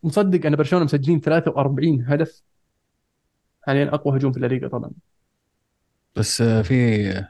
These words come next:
Speaker 2: في مشكلة أجل في ال-، في الجهة الدفاعية. طيب، وش تحليلك ل-، برشلونة كان بادي الموسم صراحة بشكل ممتاز،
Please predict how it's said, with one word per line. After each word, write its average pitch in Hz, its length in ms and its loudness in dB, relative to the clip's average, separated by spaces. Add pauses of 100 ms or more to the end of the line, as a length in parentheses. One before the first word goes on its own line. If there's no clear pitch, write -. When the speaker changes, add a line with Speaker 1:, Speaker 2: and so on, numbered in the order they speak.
Speaker 2:
في 123 120 0
مشكلة 120 340 0
أجل 92 200 -4
في - 80 -14
ال-، 90 260 -8 (1500)
في - 60 -14
الجهة 107 200 0
الدفاعية. 98 640 -2 (4000)
طيب، 160 200 4
وش 156 120 2
تحليلك 151 480 2
ل-، 120 640 4
برشلونة 139 280 2
كان 151 140 4
بادي 143 200 2
الموسم 131 280 2
صراحة 123 240 2
بشكل 104 380 -2
ممتاز، 98 440 -2